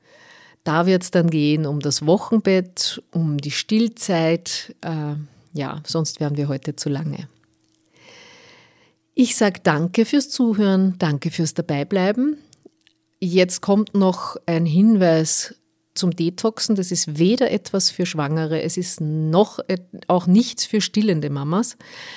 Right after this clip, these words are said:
Aber wenn du vorhast, irgendwie in den nächsten Jahren schwanger zu werden, dann schon.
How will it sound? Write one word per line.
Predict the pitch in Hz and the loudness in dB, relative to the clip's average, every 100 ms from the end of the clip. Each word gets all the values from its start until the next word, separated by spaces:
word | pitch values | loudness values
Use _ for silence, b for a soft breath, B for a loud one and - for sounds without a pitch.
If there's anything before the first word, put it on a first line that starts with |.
| B | B
Aber | - 185 196 240 254 220 | 0 2 4 4 4 4
wenn | 185 | 2
du | 185 | 0
vorhast, | 180 190 180 175 165 - - | 0 2 4 2 0 -2 -6
irgendwie | 175 170 160 160 | -4 -4 -4 -4
in | 151 | -2
den | 151 | -4
nächsten | 147 - | -6 -6
Jahren | 151 147 | -6 -8
schwanger | - 143 185 | -8 -4 -4
zu | - | -2
werden, | 240 226 214 | 0 2 2
dann | 156 | 0
schon. | - 135 202 | -2 0 0